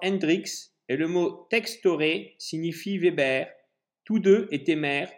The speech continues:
l'un de Konz et l'autre de la Taverne. La date est celle de la reconstruction.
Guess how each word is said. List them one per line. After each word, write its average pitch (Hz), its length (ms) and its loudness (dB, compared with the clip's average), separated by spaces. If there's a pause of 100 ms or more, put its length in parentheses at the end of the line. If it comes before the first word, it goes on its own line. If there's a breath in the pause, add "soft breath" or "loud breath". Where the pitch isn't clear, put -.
(160)
l'un 185 220 0
de 175 120 0
Konz 165 640 -2 (120)
et 123 100 -2
l'autre 180 340 0
de 139 100 -2
la 139 120 0
Taverne. 107 540 -2 (1600)
La 117 120 -2
date 220 440 2
est 135 60 -2
celle 185 300 0
de 151 80 -2
la 139 120 0
reconstruction. 151 760 -4